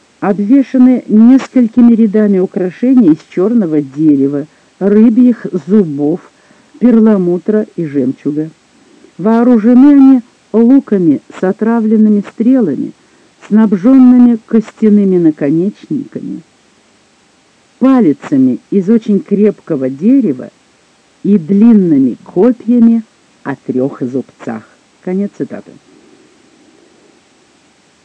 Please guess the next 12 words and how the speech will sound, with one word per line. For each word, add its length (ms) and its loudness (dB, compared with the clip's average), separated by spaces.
Попытка 480 0
Минданьи 720 4
основать, 640 0
вопреки 460 -2
желанию 500 0
экипажа, 760 -4
колонию 540 -2
на 160 -2
островах 680 -8
Санта-Крус 720 -6
кончилась 600 0
весьма 480 -8